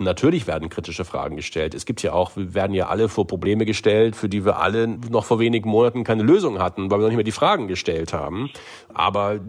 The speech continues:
ich erlebe da auch doch sehr viel, dass da an einem Strang gezogen wird, um gemeinsam eine Lösung zu finden, die den Unternehmen hilft, die den Mitarbeitern hilft,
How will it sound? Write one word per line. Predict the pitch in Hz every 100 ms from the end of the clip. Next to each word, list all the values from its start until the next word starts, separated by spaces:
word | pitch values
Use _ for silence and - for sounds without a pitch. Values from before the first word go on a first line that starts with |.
| 104
ich | 113 - -
erlebe | 101 120
da | 120
auch | 98 -
doch | 107
sehr | - 117
viel, | 120 127
dass | 113 -
da |
an | 107
einem | 95 101 101
Strang | - 92
gezogen | 107 107 123 123 120
wird, | 127 131 127
um | 113
gemeinsam | 107 101 101 107 113 107
eine | 98
Lösung | 95 120
zu | 113
finden, | 107 123 117
die | 110
den | 95 92
Unternehmen | 87 92 95 127
hilft, | 135 131 160 160
die | 98
den | 90
Mitarbeitern | 101 117 117 123
hilft, | 117 127 143 -